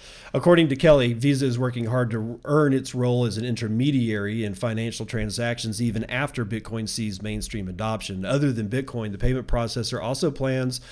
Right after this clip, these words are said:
to allow for the use of stablecoins. He admitted that the company recognizes a strong potential for those to become a new payment vehicle.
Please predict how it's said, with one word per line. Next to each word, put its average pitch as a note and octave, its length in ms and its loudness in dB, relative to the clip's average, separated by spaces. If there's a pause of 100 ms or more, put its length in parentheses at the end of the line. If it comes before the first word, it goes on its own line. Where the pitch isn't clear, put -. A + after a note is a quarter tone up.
(560)
to C3+ 160 2
allow B2 380 4
for D3+ 160 0
the D3+ 100 0
use B2 360 2
of B2 180 0
stablecoins. A#2+ 1120 0
He C3 220 0
admitted C3+ 340 2
that A2+ 140 -4
the G#2+ 60 -10
company C#3 380 -2
recognizes A2 720 -4
a G2 60 -8
strong A2+ 320 -4
potential A#2+ 540 -4
for G#2+ 260 -8
those B2 440 0
to A#2+ 100 -6
become A2+ 320 -2
a G#2+ 40 -2
new G#2+ 140 -2
payment C3 420 4
vehicle. G2 540 -10